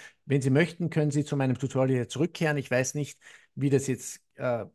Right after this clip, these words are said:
ja, also wenn Sie das jetzt nicht wissen, wie das jetzt geht, also wir klicken auf Weiter, also bringen Sie Ihr Telefon auf dem nächsten Bildschirm so nah wie möglich an den N-F-C-Chip der Cold Card, der sich hier auf der Tastatur und der Nummer acht hier herum befindet.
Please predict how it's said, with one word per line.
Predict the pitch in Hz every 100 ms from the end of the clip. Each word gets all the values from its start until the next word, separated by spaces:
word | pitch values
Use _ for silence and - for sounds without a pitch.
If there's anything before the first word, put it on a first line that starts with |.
| _
ja, | 123 165 175 -
also | 123 120
wenn | 123
Sie | 123
das | 120 -
jetzt | 123
nicht | 123
wissen, | 120 120
wie | 127
das | 113
jetzt | 110 -
geht, | 120 156 165 -
also | - 123 123
wir |
klicken | - 135 127
auf | 107
Weiter, | 110 123 165 196 196 196 160
also | 135 139 151 147 - - _
bringen | - 151 175
Sie | 147
Ihr | 139
Telefon | 139 123 - 143 151 -
auf | 135 151
dem | 170 147
nächsten | 139 - 135
Bildschirm | 117 139 - 165 160 151
so | - 135
nah | 117 117 147
wie | 147
möglich | 131 127 120 - -
an | 131 139
den | 131 120
N-F-C-Chip | 117 113 110 - 180 - 160 -
der | - 123
Cold | - 156 185
Card, | 170 151 147
der | 127
sich | 127 123
hier | - 131 123
auf | -
der | 127
Tastatur | 117 - 117 - 151 -
und | 147 151
der | 139
Nummer | 120 131 143 139 135 - - _ _
acht | 131 147 143
hier | - 135 135 123 - _ _ _ _ _
herum | 117 123 127
befindet. | 120 - 165 190 196 196